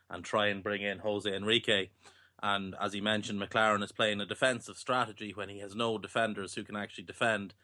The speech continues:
and Rob Elliott in goal, and you might as well have T S Elliott in goal for all the good he is. But <laughs> on to Liverpool.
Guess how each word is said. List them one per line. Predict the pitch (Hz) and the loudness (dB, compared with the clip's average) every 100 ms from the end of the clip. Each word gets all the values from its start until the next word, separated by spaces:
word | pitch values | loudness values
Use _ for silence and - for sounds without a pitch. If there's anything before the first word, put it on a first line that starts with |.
| _ - _ | _ -20 _
and | 101 104 | -6 2
Rob | 107 101 | 2 4
Elliott | 120 120 107 113 | 4 4 0 -4
in | 101 | -4
goal, | 104 101 | -4 -2
and | 98 | -4
you | 98 | -2
might | 107 | -2
as | 98 | -2
well | 104 | -4
have | 98 - | -6 -4
T | - 139 | 0 4
S | 131 131 | 4 2
Elliott | 120 104 98 98 | 0 0 -2 -8
in | 98 | -6
goal | 104 98 92 - - - _ _ | -2 -2 -4 -10 -20 -20 _ _
for | - | 2
all | 110 101 | 2 4
the | 104 | 0
good | 110 104 | 0 2
he | 104 120 | 6 6
is. | 113 - - | 8 4 0
But | 117 - - - | -2 0 -4 0
<laughs> | - 147 | 2 6
on | 165 143 | 6 6
to | 143 | 4
Liverpool. | 156 139 - 117 117 | 4 6 4 2 0